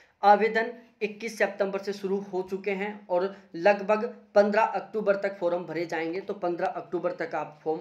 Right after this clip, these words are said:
अप्लाई कर देना। अब यहाँ पर आपका जो रिटन एग्जामिनेशन होगा, उसमें कुछ इस तरीके का पैटर्न रहने वाला है, ये सिलेबस रहने वाला है।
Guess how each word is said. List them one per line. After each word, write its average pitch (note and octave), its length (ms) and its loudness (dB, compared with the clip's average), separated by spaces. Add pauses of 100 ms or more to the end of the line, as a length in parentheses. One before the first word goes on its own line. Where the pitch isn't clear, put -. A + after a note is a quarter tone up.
(120)
अप्लाई D3 280 -8
कर C#3+ 180 -12
देना। C3 440 -14 (540)
अब C4 140 8
यहाँ B3 260 2
पर B3 120 -2
आपका A#3 260 0
जो A#3+ 160 2
रिटन G3+ 340 0
एग्जामिनेशन G#3 880 0
होगा, F#3+ 420 -2
उसमें G#3 400 -2
कुछ A#3+ 180 -6
इस A#3+ 180 -8
तरीके F#3 260 -4
का F3+ 120 -6
पैटर्न E3+ 360 -6
रहने D#3+ 220 -6
वाला D#3 220 -4
है, E3+ 100 -10
ये F3 60 -10
सिलेबस D#3 440 -8
रहने D3+ 220 -10
वाला D3 200 -8
है। E3+ 140 -16